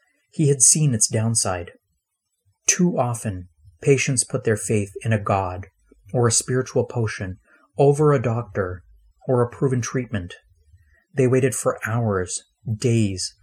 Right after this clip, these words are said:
sometimes weeks before seeking medical attention. And my preceptor grew frustrated. Who could ignore the signs of illness that neither a prayer nor a potion, however earnestly sung or swallowed,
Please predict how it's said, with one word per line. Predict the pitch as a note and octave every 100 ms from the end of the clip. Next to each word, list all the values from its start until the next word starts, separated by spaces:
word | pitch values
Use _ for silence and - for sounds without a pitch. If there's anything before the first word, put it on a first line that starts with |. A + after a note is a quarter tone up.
| -
sometimes | - B2+ A2+ A#2 G#2+
weeks | A#2 A#2+ A2+ - - - - _ _
before | - - A#2
seeking | - A#2 A#2 G#2
medical | G2 - G2+
attention. | - G#2 G2+ F#2+ F2+ - _ _ _ _ _ _
And | C3+ A#2+
my |
preceptor | A2 - C#3 - - A2
grew | - G#2
frustrated. | - A2 - G2 F#2 F#2+ - _ _ _ _ _
Who | - E3
could | F3
ignore | D#3 C3 C#3
the | B2
signs | - B2 A#2 A2
of | -
illness | B2 A2+ G2+ -
that | A#2 A2
neither | G#2+ G#2+
a | G2+ -
prayer | - A#2+ A#2+ B2
nor | A2 G2
a | F#2 -
potion, | B2 A2+ A#2 A2 A2 _ _ -
however | B2 A#2 A2+ A#2
earnestly | B2 C3 C3+ - B2
sung | - B2+ A#2
or |
swallowed, | A2 - A2 G#2+ G2